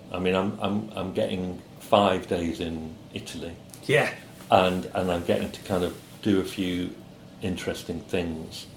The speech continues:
Speaker 1: and get involved.
Speaker 2: Mm-hmm.
Speaker 1: But I'm not making any money. But already he said, "Oh, I, w-, I wanna do this twice a year."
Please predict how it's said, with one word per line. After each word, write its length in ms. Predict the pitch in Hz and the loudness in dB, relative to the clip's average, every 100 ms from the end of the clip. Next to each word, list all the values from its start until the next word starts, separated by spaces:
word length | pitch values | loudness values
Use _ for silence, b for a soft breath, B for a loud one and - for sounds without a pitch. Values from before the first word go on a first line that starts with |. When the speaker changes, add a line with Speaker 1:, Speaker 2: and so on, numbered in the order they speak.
| - | -16
Speaker 1:
and 100 | - | -6
get 140 | 107 92 | -2 -2
involved. 680 | 82 98 92 78 - - - - - | 0 2 4 2 -4 -12 -18 -14 -8
Speaker 2:
Mm-hmm. 220 | 117 107 | -4 -2
Speaker 1:
But 120 | 113 | 2
I'm 60 | 120 | 4
not 100 | 127 | 4
making 300 | 95 95 - | 2 2 0
any 140 | 90 90 | -2 2
money. 420 | 117 87 78 - - - - - - | 2 2 -2 -8 -14 -20 -18 -8 2
But 100 | 120 | 6
already 380 | 110 127 123 107 | 10 10 8 6
he 140 | 101 | 4
said, 260 | - 107 120 | 6 6 6
"Oh, 200 | 104 - | 4 4
I, 20 | |
w-, 200 | 101 107 | 2 2
I 60 | 104 | 4
wanna 200 | 104 101 | 4 4
do 180 | 107 98 | 2 0
this 160 | 87 - | 0 -6
twice 340 | 90 87 - | -6 -6 -6
a 40 | |
year." 280 | 92 92 85 | -4 -2 -4